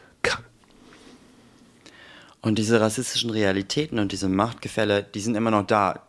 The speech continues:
Speaker 2: Deswegen heißt es unter anderem auch, „Racism is real.“
Speaker 1: Ja.
Speaker 2: Und deswegen braucht es die Haltung jeder einzelnen Person,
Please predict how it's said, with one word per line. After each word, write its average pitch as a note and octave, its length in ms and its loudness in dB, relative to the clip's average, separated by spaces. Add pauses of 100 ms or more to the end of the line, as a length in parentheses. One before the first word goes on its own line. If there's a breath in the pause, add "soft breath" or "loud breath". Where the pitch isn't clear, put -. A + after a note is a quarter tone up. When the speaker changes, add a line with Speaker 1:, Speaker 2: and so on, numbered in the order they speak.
(140)
Speaker 2:
Deswegen F2+ 300 -8
heißt E2 160 -4
es F#2+ 120 -2
unter G#2+ 200 -4
anderem A2 220 -2
auch, A#2 260 0 (140)
„Racism F#2+ 640 0
is - 260 -4
real.“ F#2 380 -2 (140)
Speaker 1:
Ja. G2+ 120 -2
Speaker 2:
Und F#2+ 120 -6
deswegen C#3+ 320 0
braucht B2+ 160 0
es B2+ 160 -6
die A#2 140 -6
Haltung A#2 460 2 (440 loud breath)
jeder B2 340 0
einzelnen B2+ 420 0
Person, G#2 400 -2